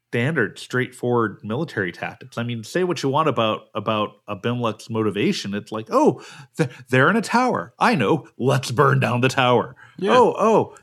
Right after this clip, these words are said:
Speaker 1: they're, they've just come out of the city. Let's chase them back into the city and, and ambush them." He's exercising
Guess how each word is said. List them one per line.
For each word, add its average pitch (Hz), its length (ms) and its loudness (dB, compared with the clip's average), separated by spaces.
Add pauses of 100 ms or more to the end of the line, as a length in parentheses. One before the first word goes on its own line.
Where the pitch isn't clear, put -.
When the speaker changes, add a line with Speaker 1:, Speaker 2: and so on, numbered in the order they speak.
Speaker 1:
they're, 185 280 2 (160)
they've 175 240 2
just 170 240 -2
come 147 140 -2
out 139 140 4
of 156 40 0
the 165 80 2
city. 170 420 -2 (100)
Let's - 360 -2
chase 131 400 -2
them 147 240 -4
back 104 340 -2
into 127 200 -4
the 156 100 0
city 170 440 -2
and, 95 200 -6
and 110 300 -6
ambush 110 400 -4
them." 143 340 -6 (380)
He's 180 520 -6 (140)
exercising 151 840 -2